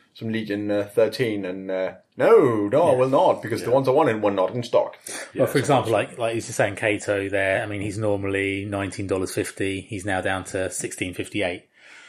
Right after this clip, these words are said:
Speaker 2: So you're,
Speaker 1: Mm.
Speaker 2: you're saving nearly three dollars on him.
Speaker 3: Yeah, okay.
Speaker 2: Which is a, it's a, it's a decent saving, especially if you're going to get, trying to get a faction.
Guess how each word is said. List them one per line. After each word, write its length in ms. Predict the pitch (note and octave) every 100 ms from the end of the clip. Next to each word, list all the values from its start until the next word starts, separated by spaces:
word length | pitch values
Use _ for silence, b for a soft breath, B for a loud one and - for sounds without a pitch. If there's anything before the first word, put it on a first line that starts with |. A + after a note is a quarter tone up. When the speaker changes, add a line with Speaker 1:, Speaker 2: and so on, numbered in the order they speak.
| B B
Speaker 2:
So 380 | - F#2+ F#2 G#2 -
you're, 140 | -
Speaker 1:
Mm. 120 | D3+
Speaker 2:
you're 80 | C3+
saving 300 | - G#2+ G2+
nearly 200 | G2 F#2
three 180 | - G2
dollars 300 | F#2+ F2+ F2
on 120 | F2+
him. 180 | F2 F#2 _ _
Speaker 3:
Yeah, 140 | A#3 G3 _ G#3+
okay. 140 | C#3+
Speaker 2:
Which 180 | C#3 -
is 80 | B2
a, 40 | D3+ -
it's 140 | D3+ -
a, 220 | D3 G3
it's 180 | - -
a 80 |
decent 320 | A#3 - G2+ - _ _
saving, 380 | - A2 F#2+ F#2+
especially 340 | G2+ B2+ -
if 60 | G2+
you're 80 | G#2
going 320 | F#2+ F#2+ F#2 _ _ _ _
to 60 | -
get, 240 | B2 G2+
trying 180 | - A2
to 60 | F#2+
get 100 | A2+
a 60 |
faction. 380 | A#2 A2 - G2